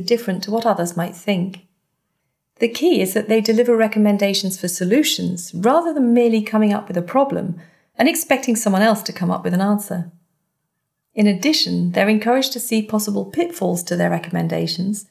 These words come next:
and to come up with counter-suggestions. And the final phase is one in which the employee has to generate something, so to create something.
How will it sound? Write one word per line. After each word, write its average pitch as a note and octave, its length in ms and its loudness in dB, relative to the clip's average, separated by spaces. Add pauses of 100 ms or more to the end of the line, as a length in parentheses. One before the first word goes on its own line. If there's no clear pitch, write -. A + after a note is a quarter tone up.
(280)
and C4 100 0
to D4 80 -2
come D4 200 0
up F#3 140 -2
with F#3 140 -6
counter-suggestions. F3+ 1040 -4 (2000)
And B3 140 2
the C#4 60 2
final D#4+ 440 2
phase F3+ 520 -4
is A3 160 0
one A#3+ 200 4
in C4+ 120 4
which - 240 -2
the A#3 100 2
employee F#3+ 440 0
has F#3+ 180 -4
to F3+ 120 -8
generate G3 500 0
something, F3 640 -4 (280)
so - 200 -2
to C4+ 100 0
create A#3+ 440 2
something. F3 580 -4